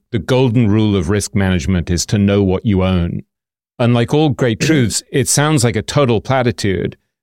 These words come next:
Speaker 1: But if you think about how much trouble people would have avoided by really looking under the hood of, uh, F T X, if that was possible, or Fannie Mae, or, uh, many of these companies,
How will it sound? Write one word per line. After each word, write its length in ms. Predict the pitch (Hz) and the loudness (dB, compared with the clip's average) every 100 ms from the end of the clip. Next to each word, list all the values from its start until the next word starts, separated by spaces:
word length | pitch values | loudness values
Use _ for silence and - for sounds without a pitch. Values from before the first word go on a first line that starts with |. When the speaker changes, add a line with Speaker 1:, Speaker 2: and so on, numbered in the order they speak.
| _ | _
Speaker 1:
But 100 | 127 | -2
if 140 | 120 | 0
you 100 | 127 | 0
think 260 | 120 156 156 | 0 0 0
about 240 | 131 104 | 0 0
how 200 | 92 123 | -2 0
much 300 | 120 107 - - | 0 0 -4 -4
trouble 640 | 131 104 107 92 87 - _ _ | -2 0 0 0 -2 -8 _ _
people 300 | 127 98 107 | -4 0 0
would 120 | 101 98 | 2 0
have 80 | |
avoided 560 | 90 92 107 98 90 69 | 0 0 0 0 -2 -2
by 380 | 90 87 85 78 _ _ - | -4 -2 -4 -6 _ _ -4
really 240 | 117 113 | 0 2
looking 280 | 107 98 104 | 2 0 -2
under 160 | 98 | 0
the 100 | 95 | 0
hood 320 | 90 113 95 87 | 0 0 0 0
of, 320 | 87 71 - | -2 -4 -8
uh, 280 | - 87 85 - | -6 -4 -4 -4
F 180 | 92 | -4
T 140 | - 90 | -2 -4
X, 220 | 78 - | -4 -8
if 100 | 92 | -8
that 120 | - | -6
was 140 | 107 - | -6 -4
possible, 420 | 127 - 87 82 | -4 -4 -2 -2
or 80 | 82 | -2
Fannie 280 | 92 87 | -2 0
Mae, 360 | 92 110 101 87 | 0 0 0 0
or, 200 | 85 80 - _ _ _ | -2 -4 -10 _ _ _
uh, 60 | 123 | -4
many 320 | 127 117 113 | 0 0 0
of 60 | 98 | 0
these 160 | 95 | 0
companies, 540 | - 113 107 95 85 | 0 -2 0 -2 -2